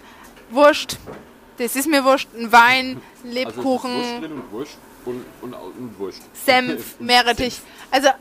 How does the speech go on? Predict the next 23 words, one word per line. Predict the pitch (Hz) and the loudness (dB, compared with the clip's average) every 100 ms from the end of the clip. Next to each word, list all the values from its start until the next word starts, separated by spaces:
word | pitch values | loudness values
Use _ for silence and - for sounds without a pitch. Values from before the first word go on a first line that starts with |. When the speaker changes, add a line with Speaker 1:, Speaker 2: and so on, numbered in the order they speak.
| - | -2
Speaker 1:
es | 285 | -2
gibt | 330 262 | -2 -2
so, | 285 | -4
es | 254 - | -6 -6
ist | 294 254 - | -8 -8 -4
so | 294 | -4
feinschmeckermäßig, | - 247 226 254 - 254 233 220 214 220 214 | -2 2 2 0 -6 -6 -6 -6 -10 -12 -14
würde | 220 220 | -12 -12
ich | |
es | 214 | -14
jetzt | 220 226 | -14 -10
mal | 214 | -8
nennen, | 214 220 - - - | -8 -10 -12 -20 -6
für | 269 | -2
den | 277 262 | 0 2
Gaumen | 240 196 277 320 | 4 6 6 2
zu | - 294 | 2 0
erfreuen. | 269 - 285 311 - - - | 0 4 6 4 -4 -16 -8
Ähm, | - 247 247 247 233 | 2 4 4 0 -6
es | 254 - | -6 2
soll | 277 285 | 6 8
aber | 269 262 226 | 8 8 8
auch | 247 262 - | 8 6 0